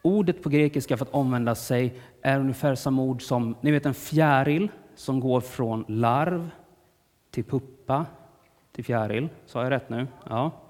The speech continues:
<laughs> Det är det ordet som används när man pratar om omvändelse i Nya testamentet.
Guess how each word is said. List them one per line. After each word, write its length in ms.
<laughs> 340
Det 320
är 60
det 280
ordet 300
som 140
används 440
när 60
man 100
pratar 260
om 140
omvändelse 760
i 40
Nya 200
testamentet. 680